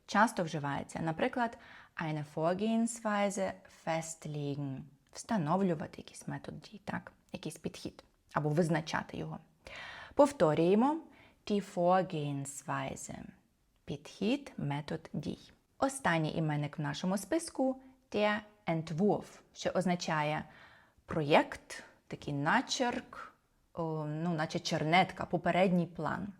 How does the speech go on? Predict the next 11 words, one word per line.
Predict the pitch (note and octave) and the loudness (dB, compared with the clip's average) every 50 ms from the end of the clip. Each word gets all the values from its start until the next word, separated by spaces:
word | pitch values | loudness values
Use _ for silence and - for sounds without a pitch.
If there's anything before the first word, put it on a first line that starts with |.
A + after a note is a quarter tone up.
| _ _ _ - | _ _ _ -4
Наприклад, | - D3+ C#3+ - G#3 B3+ - D4 C#4 C4+ C4+ - - - - - - - _ _ _ - | -2 -2 0 2 2 2 4 2 0 0 -2 -6 -14 -18 -20 -20 -20 -20 _ _ _ -2
einen | F3+ F3 F3 F3+ E3+ D#3+ D3+ D3+ D3 D3 - - _ - | 2 4 4 4 4 2 2 0 -2 -6 -10 -14 _ -10
Entwurf | E3 D3 C#3+ C#3+ - - E3+ F3+ G#3+ C4+ - - - - - _ _ _ _ _ _ _ | -8 -8 -8 -8 -8 -4 0 2 4 2 2 -2 -8 -18 -20 _ _ _ _ _ _ _
anfertigen. | - D#3+ E3+ F3+ F#3 F#3 F#3 F3 D3 C#3+ - - - - - - - - G3+ G#3 - - - - - _ _ - - | 0 2 4 4 2 2 0 -2 -2 -2 -4 -4 -6 -8 -8 -6 -8 -8 -8 -10 -12 -14 -20 -20 -20 _ _ -10 -6
Зробити | E3 C#3+ F3 F3+ A3+ G3+ F#3 F3 - G#3+ G3+ E3 E3+ F3 - - | -2 2 4 4 4 4 4 4 6 6 6 6 4 0 -8 -8
ось | - - - | -8 -8 -8
цей | - - - G#3+ B3+ | -10 -4 -2 -2 -2
попередній | B3+ - F3+ - D#3 D3+ D#3 D#3+ E3+ D#3+ D#3 D3+ D3+ | 0 -2 -4 -4 -4 0 0 0 0 0 -2 -4 -6
план, | - - - - - - F#3+ E3 F3 - _ _ _ _ _ _ _ | -10 -12 -10 -10 -8 -8 -10 -12 -12 -16 _ _ _ _ _ _ _
цю | - - F#3 F#3+ F#3+ - - | -6 -4 -4 -4 -4 -6 -12
чернеточку. | - - D#3 C#3+ D3 D3 C3+ - - - - - - - - A3+ | -6 -4 -4 -2 -2 -2 -4 -6 -8 -12 -12 -12 -14 -14 -14 -18